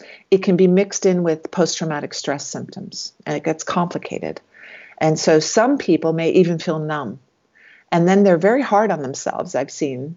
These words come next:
because they're numb. They feel like, "What's wrong with me? I'm not feeling anything." So an important role that you may have is to let them know, This is a different type of grief.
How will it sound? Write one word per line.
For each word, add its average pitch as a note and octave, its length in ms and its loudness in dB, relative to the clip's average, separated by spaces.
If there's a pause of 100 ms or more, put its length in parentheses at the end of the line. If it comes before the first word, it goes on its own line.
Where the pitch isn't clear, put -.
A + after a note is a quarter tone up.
because E3+ 320 0
they're F3 160 2
numb. F#3+ 240 2
They D3 100 0
feel F3 160 0
like, D#3 160 0
"What's G3 220 -2
wrong G#3 220 4
with A#3+ 180 -4
me? D3+ 80 -4
I'm D3+ 100 -4
not F3+ 200 -2
feeling G3 480 4
anything." D3 540 -8 (640)
So F3 560 4
an F#3 180 4
important F#3 540 2
role F#3 200 4
that D#3+ 140 2
you G3 180 2
may F3 200 0
have C3+ 440 -8
is D#3 220 2
to E3+ 120 -4
let F3+ 260 0
them F3+ 180 0
know, D#3 320 -4 (600)
This A3+ 280 4
is A#3 100 0
a F#3+ 80 4
different F#3+ 340 0
type E3 260 -4
of - 140 -18
grief. D#3+ 580 -4